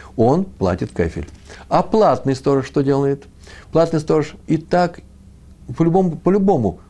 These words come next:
платит за кражу. И когда он сказал, что он платит, что вещь у него укра-, укра-, э, украли, он ничего с-, никак себя не освобождает. Раз он себя никак не освобождает, а вещь у него нашли,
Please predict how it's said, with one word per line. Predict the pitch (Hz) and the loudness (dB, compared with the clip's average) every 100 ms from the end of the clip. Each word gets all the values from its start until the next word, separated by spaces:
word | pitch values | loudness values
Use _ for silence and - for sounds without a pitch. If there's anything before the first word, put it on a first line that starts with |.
| - | -2
платит | 113 131 131 | 2 2 0
за | 113 | 0
кражу. | - 110 87 76 - - - - - | 0 0 -2 -4 -12 -20 -20 -20 -12
И | 107 | -2
когда | 143 | 0
он | 170 | 0
сказал, | 165 147 | 0 -2
что | - 131 | 0 -2
он | 120 | 0
платит, | 156 160 110 - - | 0 0 -2 -8 -18
что | - 139 - | -4 -2 -2
вещь | 113 143 143 | 0 0 2
у | |
него | 131 117 | 2 2
укра-, | 95 175 208 | 2 0 0
укра-, | 135 120 - 190 - | 0 0 0 -2 0
э, | |
украли, | 127 120 113 113 190 226 143 143 - - - - - - | 0 2 0 0 2 4 2 -2 -8 -20 -20 -20 -20 -4
он | 117 131 | 0 2
ничего | 127 151 | 2 0
с-, | 135 | 0
никак | - 131 139 143 | 0 -2 0 -2
себя | - | 0
не | 143 | -2
освобождает. | 131 139 135 135 131 90 - - - - | 0 -2 0 0 0 -2 -6 -20 -20 -6
Раз | 123 139 | 0 0
он | 147 | 0
себя | - 151 | 0 2
никак | 151 151 131 | 2 0 0
не | 131 | -2
освобождает, | 131 127 127 123 208 202 120 - - - - | 0 2 2 2 2 0 -2 -8 -20 -20 -6
а | 113 | 0
вещь | 123 160 - | 2 2 2
у | 135 | 0
него | 127 | 2
нашли, | 127 117 - 196 240 | 2 0 2 0 0